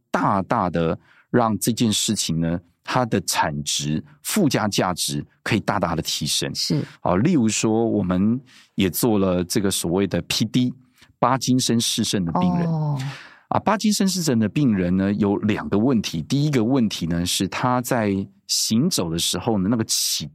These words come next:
Speaker 1: 动所谓的 gating，他的脚没问题，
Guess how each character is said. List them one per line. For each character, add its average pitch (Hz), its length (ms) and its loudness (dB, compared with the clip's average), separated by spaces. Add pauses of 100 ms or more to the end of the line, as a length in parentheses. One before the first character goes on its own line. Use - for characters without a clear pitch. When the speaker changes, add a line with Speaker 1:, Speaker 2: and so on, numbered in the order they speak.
Speaker 1:
动 131 220 2
所 90 140 -4
谓 87 60 2
的 95 100 0 (140)
gating， 131 440 0 (880)
他 - 180 0
的 170 200 2 (500)
脚 85 380 -2
没 90 180 0
问 117 240 2
题， - 280 -8